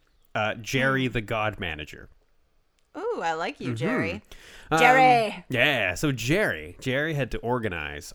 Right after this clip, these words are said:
Speaker 1: all the gods. And seeing as how there's pretty much a god for basically everyone, that was a pretty big task.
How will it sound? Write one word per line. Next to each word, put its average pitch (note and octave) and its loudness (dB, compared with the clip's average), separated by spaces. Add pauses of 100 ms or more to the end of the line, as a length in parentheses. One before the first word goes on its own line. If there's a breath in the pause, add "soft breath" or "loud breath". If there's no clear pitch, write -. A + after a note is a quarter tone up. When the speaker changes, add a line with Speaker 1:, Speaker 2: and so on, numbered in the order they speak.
Speaker 1:
all D3+ -2
the C3 -2
gods. E2 -10 (540 soft breath)
And A#2 0
seeing D3+ 0
as C#3+ -4
how C3 2
there's A#2+ -2
pretty B2+ 0
much A#2 0 (100)
a B2 0
god G#2+ -4
for F2+ -8 (200)
basically B2+ 0
everyone, G2 -2
that F#2+ -6
was F#2+ -12
a G2+ -14
pretty A#2 -2
big G#2 -4
task. E2+ -2